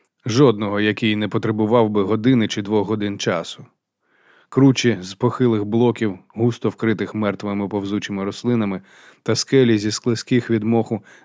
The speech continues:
нестійких каменів неначе хилились і перекидались, тим часом як над ними швидко пролітали хмари. «Як ти в біса збираєшся вилізти?» Вона вже наполовину видерлася на одну із колон.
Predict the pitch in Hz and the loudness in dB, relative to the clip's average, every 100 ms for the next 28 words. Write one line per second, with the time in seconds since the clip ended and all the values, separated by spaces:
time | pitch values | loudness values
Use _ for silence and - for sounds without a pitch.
0 | - 117 - 123 110 - 120 - 117 110 | -2 -2 0 0 0 2 0 0 -2 0
1 | 110 101 107 104 101 - 113 110 110 110 | 0 -2 -2 -4 -4 -6 -2 0 0 -2
2 | - 98 110 101 110 101 82 82 - _ | -4 -4 -4 -4 -2 -2 -2 -8 -20 _
3 | _ _ - 107 110 98 101 98 95 107 | _ _ -4 0 0 -2 -4 -4 -4 -6
4 | 95 110 107 95 - 101 - 98 _ _ | -2 0 0 -2 -4 -4 -4 -8 _ _
5 | - 110 104 101 113 90 - 98 82 78 | -6 -2 -2 -2 -4 -4 -8 -8 -8 -12
6 | - _ _ _ _ _ _ _ - 135 | -18 _ _ _ _ _ _ _ 4 4
7 | 135 139 131 120 139 127 120 123 139 127 | 4 0 0 2 2 2 0 4 6 4
8 | - 135 127 120 101 - 98 - _ _ | 2 2 2 2 -2 -8 -14 -16 _ _
9 | _ _ _ _ - 120 113 107 104 107 | _ _ _ _ 0 2 2 0 0 -2
10 | 110 107 107 101 101 104 104 98 98 117 | 0 0 0 -2 -4 -2 -2 -2 -4 -4
11 | 107 104 101 107 95 - 104 92 85 | -4 -4 -4 -6 -6 -6 -4 -4 -8